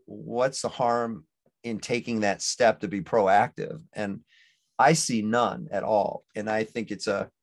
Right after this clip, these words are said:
I think it's a, it's a wonderful proactive ste-, step you can take. And we haven't even talked about diabetes. We haven't even talked about what it does for muscle. We haven't even talked about what it does for atherosclerosis or dyslipidemia.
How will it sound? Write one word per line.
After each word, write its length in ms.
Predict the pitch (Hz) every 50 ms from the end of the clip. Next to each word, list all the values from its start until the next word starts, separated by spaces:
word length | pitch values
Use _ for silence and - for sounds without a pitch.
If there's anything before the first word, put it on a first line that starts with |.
| _ _ _ _ _ _ _ _ - - - - _ _ _ _ _ -
I 60 | 123
think 180 | 120 123 117 120
it's 140 | 113 - 117
a, 240 | 110 104 113 - - -
it's 160 | 117 117 -
a 80 | 110 101
wonderful 520 | 98 104 110 117 120 120 113 - - 107
proactive 600 | 90 - - 110 107 95 95 101 - - 113 107
ste-, 420 | - - - - 107 101 - - -
step 300 | - - 120 107 - -
you 100 | 107 92
can 140 | - 101 85
take. 340 | - 147 135 131 117 -
And 180 | 110 98 101 104
we 100 | 143 170
haven't 180 | 190 160 131 117
even 180 | 110 113 113
talked 300 | - - 170 185 175 -
about 260 | 117 98 90 87 80
diabetes. 640 | - 92 90 92 92 87 139 170 180 147 123 104 104
We 80 | 117 127
haven't 240 | 131 131 127 123 123
even 200 | 117 113 113 110
talked 260 | - 143 156 156 151
about 180 | 120 101 90
what 100 | 95 98
it 120 | 98 92 -
does 200 | 107 101 95 -
for 140 | - 92 95
muscle. 400 | 123 151 151 143 - - 107 107
We 80 | 120
haven't 240 | 123 120 120 120 123
even 220 | 120 113 113 110
talked 280 | - - 143 151 151 -
about 240 | 127 107 98 90 92
what 120 | 104 101
it 100 | 101 -
does 220 | - 104 101 92 -
for 180 | - - - -
atherosclerosis 1000 | 90 98 - - 101 92 - - - 101 95 107 131 131 127 - 107 95 - -
or 100 | 95 87
dyslipidemia. 960 | 85 - 104 98 - - 98 78 101 90 - 147 165 156 147 131 104 92